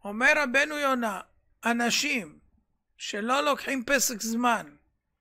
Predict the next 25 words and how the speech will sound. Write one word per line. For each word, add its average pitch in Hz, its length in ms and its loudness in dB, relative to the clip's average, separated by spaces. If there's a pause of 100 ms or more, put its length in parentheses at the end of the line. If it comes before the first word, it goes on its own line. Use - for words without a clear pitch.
(1000)
לערוך 233 540 2
מחשבות 277 1000 2 (140)
ולהתבונן 247 760 0
תמיד 262 420 0
ביראת 269 380 0
השם, 254 680 2 (280)
מה 233 280 6
עשינו, 247 520 -2
מה 247 180 -2
צריך - 200 -6
לעשות, 240 680 -2
מה 226 180 -4
חסר, 233 600 -2
מה 233 160 -4
להשתפר, 214 760 -4 (440)
מה 240 140 2
לתקן, 240 600 0 (680)
איך 220 140 -2
להתעלות. 254 720 0 (1120)
אנשים 233 460 -2
שלא 277 420 4
עורכים 285 280 2
מחשבות 262 520 0
להתבונן 247 580 -4
תמיד 285 760 0